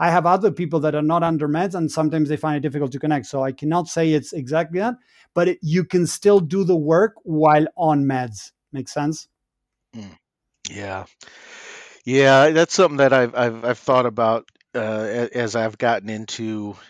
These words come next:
Speaker 2: you know, uh, personal development and, and even coaching and mentoring. And, you know, I always,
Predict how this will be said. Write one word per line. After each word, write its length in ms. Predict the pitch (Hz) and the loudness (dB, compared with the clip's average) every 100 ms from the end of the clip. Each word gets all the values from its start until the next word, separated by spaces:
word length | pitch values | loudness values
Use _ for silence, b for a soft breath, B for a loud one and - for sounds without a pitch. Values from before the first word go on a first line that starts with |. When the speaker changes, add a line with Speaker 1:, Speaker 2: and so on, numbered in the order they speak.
| B | B
Speaker 2:
you 260 | - 123 117 | -16 -12 -8
know, 320 | 107 101 101 | -8 -8 -10
uh, 260 | 95 98 98 - | -12 -14 -14 -8
personal 400 | 127 117 117 107 | -6 -6 -10 -12
development 800 | 101 110 107 104 104 104 98 | -6 -4 -4 -6 -8 -12 -12
and, 260 | 98 101 98 | -14 -14 -14
and 240 | 101 98 | -14 -14
even 280 | 104 104 98 | -12 -14 -14
coaching 460 | - 120 110 - 98 | -10 -10 -8 -10 -12
and 160 | 98 | -10
mentoring. 520 | 110 107 107 104 101 - B B B B | -10 -10 -12 -14 -14 -18 B B B B
And, 240 | 110 98 104 | -8 -8 -8
you 80 | 107 | -6
know, 80 | |
I 100 | 107 | -2
always, 320 | 120 127 117 | 0 0 -2